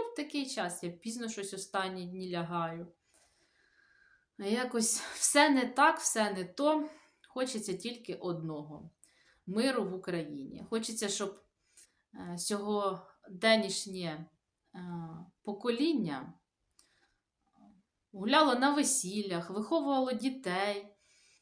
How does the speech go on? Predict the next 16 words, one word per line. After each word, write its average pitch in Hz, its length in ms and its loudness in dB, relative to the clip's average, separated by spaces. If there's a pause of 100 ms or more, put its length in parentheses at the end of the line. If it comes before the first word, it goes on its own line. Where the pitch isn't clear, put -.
(340)
були 269 640 4
зі 247 100 0
своїми 262 560 2
рідними, 220 960 0
планували 247 580 6
майбутнє, 220 840 0
а 190 140 -4
не 202 160 -6
оце 196 360 -4
все, 214 320 -4
що 170 180 -6
зараз 175 420 -4
відбувається, 160 960 -6
а 220 160 -2
не 190 160 -4
помирали. 151 720 -6